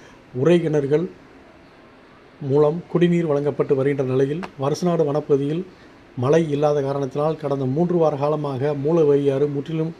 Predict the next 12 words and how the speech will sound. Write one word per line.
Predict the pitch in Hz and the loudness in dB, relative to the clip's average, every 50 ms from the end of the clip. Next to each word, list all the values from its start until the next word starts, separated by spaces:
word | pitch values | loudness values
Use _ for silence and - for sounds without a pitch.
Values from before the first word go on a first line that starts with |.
| - - - - - - - 127 | -18 -20 -20 -20 -20 -12 -6 -2
நீர் | 127 156 180 185 175 147 | 4 6 8 8 8 6
வரத்தின்றி | 143 151 151 147 - 147 143 143 151 165 175 165 131 120 | 4 0 0 0 0 -2 -2 -2 -2 -4 -4 -6 -6 -6
வறண்டு | 110 127 143 160 165 165 165 147 | -4 -2 0 0 0 0 0 -2
காணப்பட்ட | 139 143 139 131 - 131 127 135 | -2 -2 -4 -4 -4 -4 -2 -2
நிலையில், | 127 127 135 139 135 156 180 196 185 - - - - - - - - - - | -2 0 0 0 0 0 -2 -4 -6 -10 -20 -20 -20 -20 -20 -20 -20 -8 -2
வருசநாடு | 143 143 160 151 - 185 180 170 165 175 | 0 0 0 2 2 2 2 2 2 0
வனப்பகுதிகளான | 160 147 147 160 156 - 160 156 151 151 143 139 143 151 160 180 180 - - - - - - - - - 131 | 0 0 -2 -2 0 0 0 2 2 2 2 0 0 -2 -4 -6 -8 -14 -20 -20 -20 -20 -20 -20 -12 -2 0
ஓயம்பாறை, | 139 151 160 165 160 156 143 147 143 151 160 175 180 - - 131 | 4 4 6 4 4 2 0 0 2 0 0 -2 -4 -6 -4 0
வாலிப்பாறை | 131 151 160 165 160 - 160 151 156 156 | 2 2 2 2 0 0 0 0 2 0
உள்ளிட்ட | 151 147 147 147 151 143 156 139 | 0 -2 -2 -2 -2 -2 -2 -2
வனப்பகுதிகளில் | 123 131 156 156 - - 156 151 147 143 147 160 170 175 - - - | -2 -2 -2 -2 0 0 2 2 2 0 0 -2 -4 -6 -10 -8 -2
இரவில் | 135 143 156 160 156 160 170 180 | 0 2 2 2 2 0 -2 -4